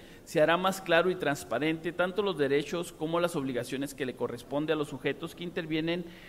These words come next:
en esta relación jurídica de arrendamiento, logrando con ello equilibrar adecuadamente dicha relación con obligaciones recíprocas para los arrendadores y arrendatarios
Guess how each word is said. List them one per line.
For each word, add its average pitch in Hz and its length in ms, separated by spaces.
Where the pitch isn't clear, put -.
en 160 140
esta 196 220
relación 165 440
jurídica 170 640
de 143 240
arrendamiento, 131 800
logrando 156 440
con 143 200
ello 185 340
equilibrar 160 840
adecuadamente 165 1080
dicha 175 300
relación 165 440
con 180 180
obligaciones 151 600
recíprocas 180 760
para 135 220
los 131 200
arrendadores 127 640
y 139 60
arrendatarios 135 840